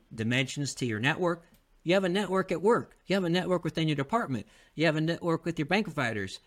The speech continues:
How do you build your network? What does that look? Okay, who do I know? Who do I need to know?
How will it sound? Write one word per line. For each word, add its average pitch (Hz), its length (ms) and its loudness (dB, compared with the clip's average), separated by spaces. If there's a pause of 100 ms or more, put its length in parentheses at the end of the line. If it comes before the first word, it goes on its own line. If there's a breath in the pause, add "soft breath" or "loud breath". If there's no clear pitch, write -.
How 160 220 0
do 175 80 4
you 170 140 0
build 127 640 -2
your 123 120 -6
network? 131 460 -2 (120)
What 139 120 0
does 170 160 2
that 131 180 -2
look? 120 120 -10
Okay, 110 300 -6 (280 soft breath)
who 151 140 0
do 151 120 2
I 135 140 2
know? 139 420 0 (160)
Who 143 140 -2
do 127 140 2
I 117 140 0
need 127 220 -4
to 139 100 -4
know? 131 300 -4